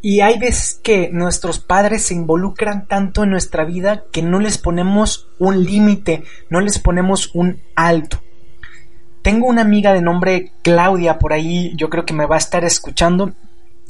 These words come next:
Me dijo y me dio permiso de dar su te-, no voy a decir su apellido ni nada, ¿no? Nada más sé que, nada más les voy a decir que es Claudia, pues. Van varias ocasiones, eh, bueno, su matrimonio ya iba de la fregada,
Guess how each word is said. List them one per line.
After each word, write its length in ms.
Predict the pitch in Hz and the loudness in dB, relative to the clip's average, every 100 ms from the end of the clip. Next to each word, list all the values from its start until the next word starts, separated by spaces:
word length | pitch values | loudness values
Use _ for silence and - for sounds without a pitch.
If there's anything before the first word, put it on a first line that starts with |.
| - | -2
Me 140 | 165 | 2
dijo 300 | 175 180 226 | 4 4 4
y 60 | 196 | 4
me 120 | 151 | 4
dio 160 | 156 160 | 4 4
permiso 480 | 165 156 165 156 | 4 4 2 4
de 140 | 156 139 | 4 2
dar 320 | 143 151 147 - - - | 0 0 -2 -10 -16 -4
su 240 | - 139 | -2 0
te-, 160 | - 151 | -2 0
no 160 | 151 | 2
voy 140 | 156 165 | 4 4
a 40 | |
decir 220 | 151 151 | 2 0
su 80 | 160 | 0
apellido 400 | 147 135 143 139 | 0 -2 -2 -6
ni 80 | 120 | -6
nada, 240 | 123 101 | -6 -6
¿no? 140 | 113 160 | -6 -6
Nada 100 | 165 | -4
más 180 | 170 | -4
sé 140 | - 160 | -2 -4
que, 200 | 160 143 131 | -4 -6 -8
nada 220 | 131 151 | -4 0
más 140 | 165 160 | 2 4
les 80 | |
voy 80 | 151 | 4
a 40 | 165 | 4
decir 160 | 185 | 2
que 80 | - | 0
es 120 | - | -2
Claudia, 500 | - 156 160 147 135 | 2 2 4 2 0
pues. 260 | - - - - - - - - | -2 -2 -8 -14 -14 -14 -14 -2
Van 200 | 180 208 | 0 2
varias 320 | 202 214 226 | 2 2 2
ocasiones, 800 | 208 - 156 190 185 143 139 - - - - | 0 -2 -4 -2 -2 -2 -6 -10 -14 -14 -14
eh, 300 | - 143 139 135 | -6 -2 -2 2
bueno, 180 | 170 | 2
su 140 | 151 165 | 2 2
matrimonio 880 | 160 185 175 185 202 196 190 220 - | 2 4 4 6 6 6 6 2 -2
ya 300 | 151 160 165 | 0 2 2
iba 240 | 170 165 | 2 2
de 80 | 160 | 2
la 140 | 151 | 0
fregada, 580 | - 151 160 196 208 294 | -2 -2 2 4 4 2